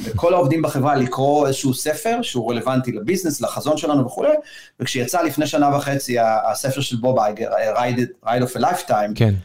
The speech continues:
Speaker 1: מיד קנינו אותו וחילקנו אותו לכל העובדים, כי אין עוד דוגמאות של חברות שלאורך עשרות שנים הצליחו לבנות מצוינות בטכנולוגיה ותוכן. אגב, בוא אני אשאל אותך, ראם, אתה, אתה יודע מי החברה הנוספת שמצטיינת, בעיקר בעשור האחרון, גם בטכנולוגיה וגם בקונטנט?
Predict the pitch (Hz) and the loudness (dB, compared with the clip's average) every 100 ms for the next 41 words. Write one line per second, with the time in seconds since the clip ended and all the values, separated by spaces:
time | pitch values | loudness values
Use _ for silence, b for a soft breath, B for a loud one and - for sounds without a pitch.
0 | b b - 123 139 165 190 175 160 - | b b 0 2 4 2 0 -2 -4 0
1 | 147 143 170 160 - 143 139 143 156 165 | 2 4 4 2 0 0 2 2 2 2
2 | 147 156 143 165 165 147 196 139 185 - | 2 2 4 4 4 4 4 2 -2 0
3 | 190 233 - 185 170 160 143 139 170 175 | 0 2 4 4 4 4 6 6 4 2
4 | - 131 123 147 - 139 139 143 - - | -2 0 2 2 2 2 2 0 -4 -2
5 | 147 147 147 160 147 143 147 131 131 151 | -2 0 0 0 0 0 2 2 2 2
6 | 151 139 131 135 147 135 127 131 139 151 | 2 0 2 2 2 0 -2 0 2 2
7 | 131 165 175 170 143 151 175 - b b | 0 0 0 0 0 0 0 -2 b b
8 | b 139 165 165 165 160 - 147 139 156 | b 0 0 0 0 0 2 2 2 0
9 | 127 123 - 120 143 156 156 139 131 143 | 0 -4 -2 0 2 2 0 -2 0 0
10 | 160 - B B 135 139 - 208 208 117 | -2 -6 B B 2 2 2 -2 -2 -6
11 | - - _ _ - - 139 131 135 127 | -8 -18 _ _ -8 -4 -2 0 2 4
12 | 131 131 - 127 165 147 107 110 135 135 | 4 2 -2 0 0 0 0 -2 0 0
13 | 139 127 147 143 135 127 139 127 135 143 | 2 0 2 2 2 2 2 2 2 0
14 | 135 131 127 123 123 123 127 175 180 220 | 2 2 2 2 2 2 2 0 2 -2
15 | 214 | -2